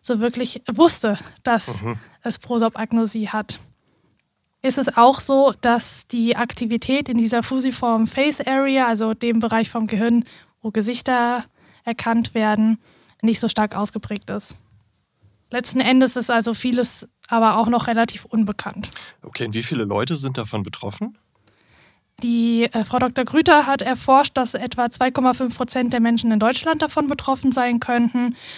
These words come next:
Speaker 1: Das würde also darauf hinauslaufen, dass rund zwei Millionen Menschen hierzulande, äh, Prosopagnosie haben.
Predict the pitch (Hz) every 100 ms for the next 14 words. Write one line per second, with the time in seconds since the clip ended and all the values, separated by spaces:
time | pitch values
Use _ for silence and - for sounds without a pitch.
0 | - 240 214 214 240 247 220 226 226 226
1 | 226 254 247 233 233 254 247 233 226 -
2 | 226 - 233 254 262 247 254 254 240 240
3 | 233 254 247 - - - - 262 - 254
4 | 233 226 233 233 240 - - - 233 208
5 | 254 240 240 240 240 233 233 294 302 302
6 | 311 311